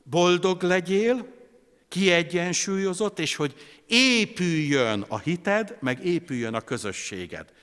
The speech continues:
És ebből az ötből mindegyikről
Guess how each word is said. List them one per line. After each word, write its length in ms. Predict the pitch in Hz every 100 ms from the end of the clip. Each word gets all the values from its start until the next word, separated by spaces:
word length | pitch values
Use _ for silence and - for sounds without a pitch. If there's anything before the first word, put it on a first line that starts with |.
| _ _ _ _ _ _
És 60 |
ebből 280 | 139 151 151
az 120 | 131
ötből 480 | 139 175 151 143 127 - - - - _ _ _ - _ -
mindegyikről 1040 | 175 170 131 123 127 123 147 123 113 104